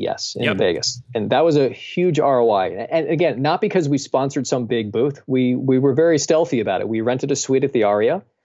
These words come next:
Speaker 1: We invited specific partners to that suite, and we just had, you know, face conversations, uh, face-to-face conversations. And so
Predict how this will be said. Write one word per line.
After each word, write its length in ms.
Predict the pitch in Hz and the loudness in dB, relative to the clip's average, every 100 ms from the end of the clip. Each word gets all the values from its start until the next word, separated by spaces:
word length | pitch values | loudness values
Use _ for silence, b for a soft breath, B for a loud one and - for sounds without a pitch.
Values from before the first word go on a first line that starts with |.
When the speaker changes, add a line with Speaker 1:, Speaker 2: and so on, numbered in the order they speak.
| _ _ | _ _
Speaker 1:
We 140 | 120 113 | 0 0
invited 560 | 110 104 120 127 131 | 0 0 0 2 0
specific 540 | 120 - 117 135 123 113 | -2 -6 -2 0 -2 -2
partners 400 | 139 120 131 - | -2 0 -2 -4
to 160 | - | -2
that 160 | 120 101 | 0 0
suite, 360 | - 123 135 147 | -4 -4 -2 -2
and 140 | 127 | -2
we 140 | 143 | 0
just 160 | 135 139 | 0 2
had, 220 | 143 127 | 0 0
you 60 | 143 | -2
know, 140 | 135 - | -2 0
face 200 | 147 139 | 0 0
conversations, 880 | - 147 123 127 139 - 87 - - | -2 -2 0 0 0 -2 -10 -14 -8
uh, 80 | 107 | -4
face-to-face 540 | - 123 - 123 117 | 0 0 0 0 0
conversations. 760 | - 104 101 - 104 101 71 - | -2 -4 -4 -2 -2 -2 -8 -8
And 140 | 110 | -4
so 240 | - 117 | 0 0